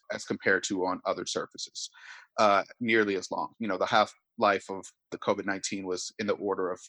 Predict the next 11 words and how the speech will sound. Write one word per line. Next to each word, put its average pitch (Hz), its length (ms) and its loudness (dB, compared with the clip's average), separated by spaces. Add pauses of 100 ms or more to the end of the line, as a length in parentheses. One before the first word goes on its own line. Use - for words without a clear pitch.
(220)
hours 104 440 4
versus 92 420 -2
in 95 180 -10
cardboard 101 640 0
or 82 40 -10
some - 240 -6
other 98 300 0
surfaces, 90 600 -4
it 90 80 -4
was 87 120 -6
in, 90 120 -8